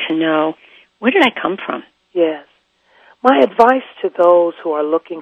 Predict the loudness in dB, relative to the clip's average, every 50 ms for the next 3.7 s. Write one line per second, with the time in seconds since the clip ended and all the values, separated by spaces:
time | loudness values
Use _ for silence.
0 | -14 -8 -4 -2 -2 -2 -2 -4 -2 -2 -2 -4 -6 -8 -10 -8 -6 -4 -2 -2
1 | -2 -2 -4 -6 -12 -8 -4 -2 -2 -2 -2 -6 _ _ _ _ _ _ _ _
2 | _ _ _ _ -14 -14 -14 -14 _ -6 0 0 0 2 0 -4 -6 -10 -14 _
3 | _ _ _ _ _ _ _ _ _ _ -8 -8 -8